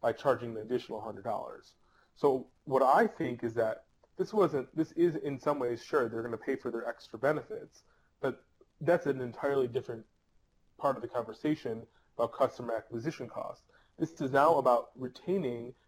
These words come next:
customers who are high net worth and will bring back that niceness to the Platinum card. 'Cause before, it was, "Oh my God, you have the Platinum card? You can get me," right? That's how the, the, the Amex Black card came,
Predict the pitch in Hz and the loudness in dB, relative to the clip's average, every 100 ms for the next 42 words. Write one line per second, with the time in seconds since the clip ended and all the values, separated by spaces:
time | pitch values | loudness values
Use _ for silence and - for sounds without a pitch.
0 | - 139 135 131 123 113 123 123 117 107 | -4 -4 -4 -6 -6 -6 -4 -2 0 -2
1 | - 175 160 110 - 120 160 _ _ _ | 2 2 2 -4 -6 -8 -8 _ _ _
2 | 139 139 127 123 - _ 147 127 151 135 | -4 -2 0 0 -2 _ -8 0 0 4
3 | 139 139 - 123 110 _ _ _ _ _ | 4 4 4 0 -2 _ _ _ _ _
4 | _ 139 160 185 - 113 - 104 101 113 | _ 2 4 4 0 -10 -10 -12 -8 -8
5 | - - - - - 160 139 165 - 185 | -8 -16 -12 -10 -4 -2 0 -2 4 6
6 | 190 190 190 _ _ - 156 156 147 151 | 6 6 4 _ _ -6 -4 -2 -2 -4
7 | 139 123 139 120 113 123 - 120 110 143 | -6 -8 -12 -14 -10 -10 -8 -10 -10 -14
8 | - 185 202 196 - _ - 147 147 127 | -10 -6 -6 -8 -14 _ -20 -18 -14 -4
9 | 147 139 131 139 156 147 156 185 151 143 | -4 -4 -8 0 0 2 0 0 0 -2
10 | 135 131 120 127 - 143 139 123 - - | -2 -8 -6 -10 -6 -4 -2 -4 -8 0
11 | 135 175 - 110 107 - 117 113 | 2 2 -2 -6 -6 -8 -10 -10